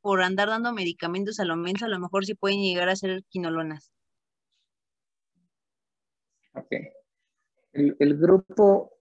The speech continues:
Speaker 2: que más, eh, resistencia se está teniendo en México son las quinolonas. O sea, el grupo farmacológico más nuevo. ¿Por qué sucede esto? Y ahorita les voy a,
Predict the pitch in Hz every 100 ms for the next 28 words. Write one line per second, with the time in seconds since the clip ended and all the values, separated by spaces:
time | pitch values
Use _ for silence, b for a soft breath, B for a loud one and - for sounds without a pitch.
0 | - 151 151 165 175 - - 151 139 127
1 | 131 139 135 139 - 151 143 160 - -
2 | 147 - 151 151 151 143 147 - 151 -
3 | 196 170 160 - 147 131 175 220 185 -
4 | _ _ _ _ _ _ _ _ - -
5 | 151 147 156 156 160 156 139 131 - 127
6 | 143 160 - 135 131 135 143 156 156 143
7 | - _ _ _ _ _ _ _ - 147
8 | 175 185 202 - 180 160 156 196 190 151
9 | 147 165 139 139 143 160 147 123 117